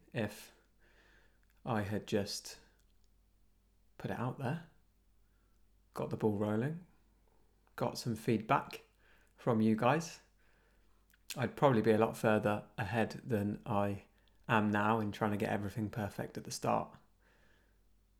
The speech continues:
And so there's that fear of failure, fear of, you know, judgment, fear of success, but also alongside that comes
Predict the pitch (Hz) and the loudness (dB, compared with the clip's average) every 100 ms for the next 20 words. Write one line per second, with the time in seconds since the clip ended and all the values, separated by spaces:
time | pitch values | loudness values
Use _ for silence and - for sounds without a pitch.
0 | _ _ _ _ 143 107 110 101 104 - | _ _ _ _ -8 -4 0 0 0 -2
1 | - - - 127 113 104 104 101 - - | -6 -8 -2 4 4 4 0 -4 -10 -20
2 | - - - - - 117 107 110 - 107 | -20 -20 -20 -6 4 4 4 0 0 0
3 | 104 98 - _ _ _ _ _ _ _ | 0 -6 -14 _ _ _ _ _ _ _
4 | - 107 104 - _ _ _ _ _ _ | -6 -6 -6 -12 _ _ _ _ _ _
5 | _ - 113 - 101 - - 107 98 - | _ 0 0 0 -4 -4 -4 -4 -4 -10
6 | - - 107 107 - - 110 - 113 113 | -10 -4 -4 -6 -8 -6 -4 -4 -4 -6
7 | - - - _ _ _ _ - 110 104 | -10 -20 -20 _ _ _ _ -6 -4 -4
8 | - 107 107 - 104 - - 117 107 | -2 -2 -2 -2 -6 -6 -8 -6 -6